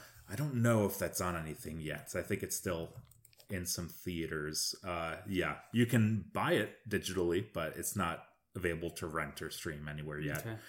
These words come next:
Speaker 1: Um, but once it does, I'm sure it will in the next month or two. I'd be surprised if it doesn't. But,
Speaker 2: Yeah.
Speaker 1: uh,
Speaker 2: Yeah, yeah, yeah.
Speaker 1: uh, yeah,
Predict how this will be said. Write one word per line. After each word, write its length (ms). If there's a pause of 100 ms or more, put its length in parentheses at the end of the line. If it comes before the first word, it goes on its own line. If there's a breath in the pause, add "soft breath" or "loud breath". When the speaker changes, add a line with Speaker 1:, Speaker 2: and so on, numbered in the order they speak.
(360 loud breath)
Speaker 1:
Um, 340
but 240
once 240
it 80
does, 500
I'm 120
sure 280
it 120
will 220
in 60
the 60
next 460 (240)
month 280
or 80
two. 360 (120)
I'd 120
be 80
surprised 500
if 140
it 80
doesn't. 320 (160)
But, 120
Speaker 2:
Yeah. 180
Speaker 1:
uh, 120 (160)
Speaker 2:
Yeah, 100
yeah, 80 (540 loud breath)
yeah. 80
Speaker 1:
uh, 340
yeah, 280